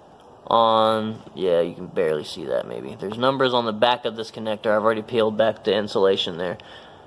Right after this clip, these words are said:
So, uh, that's four, five, uh, I'm trying to read it on the camera, that's hard. Okay,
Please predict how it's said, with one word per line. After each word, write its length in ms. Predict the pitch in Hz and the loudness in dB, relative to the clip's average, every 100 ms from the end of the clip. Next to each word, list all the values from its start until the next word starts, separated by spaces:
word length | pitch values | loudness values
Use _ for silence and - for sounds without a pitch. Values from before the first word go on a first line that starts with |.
| - - | -20 -6
So, 600 | - 123 113 117 117 - - - - - | 4 8 8 6 0 -8 -20 -20 -20 -2
uh, 300 | 104 107 110 | 4 6 6
that's 240 | 113 107 - | 6 4 0
four, 400 | 135 131 131 127 | 4 6 6 6
five, 1000 | - 117 117 117 117 117 117 117 113 113 - - - - | 6 8 8 8 6 6 6 4 2 -6 -16 -20 -20 -8
uh, 400 | 98 90 78 76 | -2 0 0 -2
I'm 280 | - - - | -8 -14 -12
trying 180 | - - | -10 -6
to 40 | |
read 160 | 90 80 | -6 -4
it 60 | |
on 100 | 85 | -4
the 80 | 60 | -6
camera, 400 | - 107 80 76 | -4 -4 -4 -4
that's 160 | 78 - | -4 -4
hard. 320 | 76 - - - - - - - | -2 -2 -4 -18 -20 -20 -10 2
Okay, 340 | 123 110 95 | 2 4 0